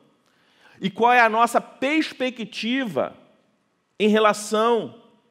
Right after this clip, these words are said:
à eternidade. Nessa parábola, nós vemos também que a nossa vida, ela não é limitada entre o berço e a sepultura.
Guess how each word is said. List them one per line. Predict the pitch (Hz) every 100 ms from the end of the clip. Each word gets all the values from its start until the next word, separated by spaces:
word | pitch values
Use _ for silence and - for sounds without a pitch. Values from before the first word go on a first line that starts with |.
| _ _
à | 170
eternidade. | 196 196 214 220 180 196 202 139 - - _ _ _ _ _ _ _ _ _ _ _ _ _ _ _ _ _ _ _ _ _ _ _ _ _ -
Nessa | 185 262 262
parábola, | 233 190 208 233 180 131 98 - _ _
nós | 156 208
vemos | 156 180 220 220 -
também | 185 143 170 208 160 110 _ _ _ _ - _
que |
a | 196
nossa | 190 254 254
vida, | 180 147 233 214
ela | 196 202
não | 202 254
é | 240
limitada | 233 226 220 190 196 190 123 90 - _ _ _ _ _ _ _ _ _ _ _ _ _ _ _
entre | 185 190 196
o |
berço | 156 143 196 208 - 196
e |
a | 202
sepultura. | - 190 190 - 170 123 85